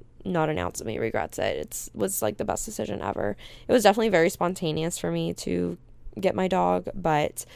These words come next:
um, I would have never done it if I was in a place where I couldn't, like, afford it or I knew it wouldn't be, like, reasonable for me. Um, and I don't think it was challenging, honestly, 'cause I just don't live, like, a lifestyle that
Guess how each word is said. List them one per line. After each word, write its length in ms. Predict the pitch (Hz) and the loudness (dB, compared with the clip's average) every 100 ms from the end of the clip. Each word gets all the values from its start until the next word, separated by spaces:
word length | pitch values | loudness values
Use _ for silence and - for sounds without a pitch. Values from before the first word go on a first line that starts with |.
| - - - - - | -20 -20 -20 -8 4
um, 600 | 175 160 127 98 202 208 - | 6 6 2 -2 -4 0 6
I 80 | |
would 120 | 175 180 | 8 8
have 60 | |
never 160 | 180 175 | 6 4
done 220 | 170 151 | 6 4
it 100 | 156 | 4
if 120 | - 165 | 2 2
I 80 | |
was 100 | 156 | 2
in 60 | 160 | 0
a 40 | |
place 360 | 147 156 151 - | -2 0 0 2
where 80 | 147 | 0
I 40 | |
couldn't, 220 | 143 165 | 0 -4
like, 120 | 165 - | -6 -8
afford 360 | - - 147 | -4 0 2
it 160 | 147 147 | 4 2
or 100 | 143 | 2
I 80 | 139 | 0
knew 160 | 143 | 0
it 100 | 143 | 0
wouldn't 260 | 151 151 143 | 0 -2 -4
be, 160 | 147 139 | -4 -2
like, 260 | 139 - | -2 -4
reasonable 420 | 143 147 175 185 190 | -4 -2 0 0 0
for 120 | 180 | -2
me. 280 | 190 196 196 - - - - - - - - - - | 0 0 0 -6 -20 -20 -20 -20 -20 -20 -20 -10 2
Um, 420 | 170 160 151 87 - - - - - | 4 6 4 -2 -8 -14 -20 -16 2
and 100 | 202 | 6
I 40 | |
don't 260 | 311 - - | 6 4 0
think 200 | 190 208 | 0 4
it 80 | 208 | 4
was 160 | 190 | 2
challenging, 460 | - 151 165 175 190 | 2 4 4 2 0
honestly, 540 | - 185 180 - 185 | 2 2 0 0 -2
'cause 140 | 180 165 | 0 2
I 100 | 160 | 2
just 240 | 175 - | 0 0
don't 180 | 156 - | 0 2
live, 240 | 156 156 | 2 2
like, 220 | 151 156 | 2 0
a 220 | 151 151 143 | 2 2 0
lifestyle 640 | 147 143 - - 151 147 147 | 0 0 -2 -2 0 2 0
that 340 | 139 139 - | 0 0 -2